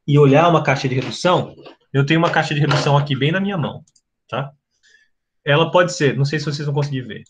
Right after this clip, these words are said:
Ela pode ser pequenininha assim, ó, tá? Então, você tem aqui, ó, uma série de engrenagens, tá? Que vão fazer com que a velocidade desse motor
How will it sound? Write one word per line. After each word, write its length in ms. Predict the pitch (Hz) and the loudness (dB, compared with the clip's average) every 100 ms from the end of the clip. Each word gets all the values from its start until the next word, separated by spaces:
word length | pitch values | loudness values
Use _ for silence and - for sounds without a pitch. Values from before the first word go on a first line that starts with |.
| _ _ _ _ _ _ _ _ _ _ _ _ _ _ _ - | _ _ _ _ _ _ _ _ _ _ _ _ _ _ _ -4
Ela 120 | 151 | 0
pode 160 | 160 208 | 0 -2
ser 80 | 220 | -4
pequenininha 540 | - 214 190 185 196 | -2 -2 0 0 0
assim, 300 | 139 196 208 | -2 -4 -4
ó, 160 | 110 - _ _ _ _ - | -4 -10 _ _ _ _ -10
tá? 300 | 113 156 _ _ _ _ _ _ _ _ _ _ _ _ _ _ | -8 -8 _ _ _ _ _ _ _ _ _ _ _ _ _ _
Então, 140 | 147 | -8
você 140 | 151 190 | -4 -4
tem 160 | 185 | 0
aqui, 260 | 180 165 220 | -2 -2 0
ó, 140 | 190 | 2
uma 140 | 117 147 | 2 0
série 240 | 165 190 | 0 0
de 120 | 185 | 0
engrenagens, 880 | 170 165 175 135 123 127 202 269 - - | -2 0 2 2 0 0 -4 -6 -12 -4
tá? 280 | 127 202 - | -2 -2 -6
Que 100 | 156 | -4
vão 220 | 156 214 | -2 0
fazer 320 | 214 160 143 | 0 0 -2
com 120 | 151 | -4
que 140 | 143 156 | -4 -2
a 40 | |
velocidade 540 | 143 160 156 151 190 220 | -2 -4 -4 0 0 0
desse 320 | 160 180 180 | -2 -4 -4
motor 560 | 165 156 139 143 214 | -6 -4 0 0 -2